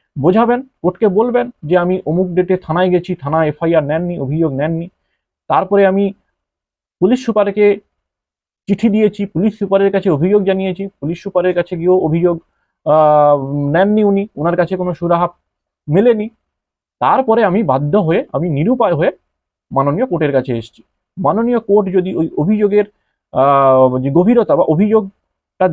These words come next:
দেখেন, যদি মনে হয় যে না এটা এফআইআর রেজিস্টার করার দরকার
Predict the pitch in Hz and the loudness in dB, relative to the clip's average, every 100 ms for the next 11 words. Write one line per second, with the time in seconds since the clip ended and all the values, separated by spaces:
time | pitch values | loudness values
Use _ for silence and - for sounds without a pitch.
0 | 123 208 214 185 110 _ _ _ _ _ | 0 0 2 -2 -2 _ _ _ _ _
1 | _ _ 135 185 202 220 220 196 165 170 | _ _ -2 0 2 0 0 0 0 0
2 | 180 165 160 185 190 _ 151 - 185 185 | 0 0 2 0 -2 _ -8 -2 0 2
3 | 156 160 160 180 170 156 165 143 143 151 | 0 -4 -4 -2 -2 0 0 0 -4 -2
4 | 165 | 0